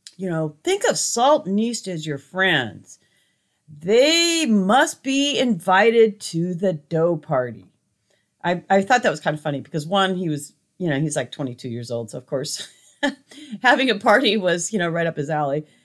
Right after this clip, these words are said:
And two, he was like, "Oh, you gotta invite your friends." But you know what? He was right. A-, and that really stuck in my mind. And I heard that, you know, over, well over a decade ago. But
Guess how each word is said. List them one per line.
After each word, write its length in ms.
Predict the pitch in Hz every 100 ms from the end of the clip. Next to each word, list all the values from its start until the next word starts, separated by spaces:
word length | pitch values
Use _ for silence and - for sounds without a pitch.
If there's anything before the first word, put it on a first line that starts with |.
| - 214
And 180 | 208 208
two, 280 | 262 240
he 60 | 220
was 120 | 190
like, 140 | 170 160
"Oh, 200 | 302 359
you 140 | 233
gotta 220 | 220 254 320
invite 280 | 233 254
your 100 | -
friends." 320 | 233 311 208 208
But 160 | -
you 100 | 262
know 140 | 247 240
what? 240 | 269 294
He 200 | 233 240
was 260 | 226 247 175
right. 580 | 165 214 254 - - - _ _ _ -
A-, 200 | 190 -
and 140 | 208
that 120 | 226 -
really 160 | 269
stuck 300 | 269 269 269
in 80 | 220
my 100 | 175
mind. 340 | 185 202 180
And 100 | 160
I 60 | 156
heard 200 | 196 175
that, 160 | 143 156
you 100 | 147
know, 420 | 139 135 151 151
over, 320 | 175 160 156
well 300 | 147 175 170
over 140 | 151 147
a 60 |
decade 420 | 143 147 156 131
ago. 360 | 131 143 139 139
But 180 | 117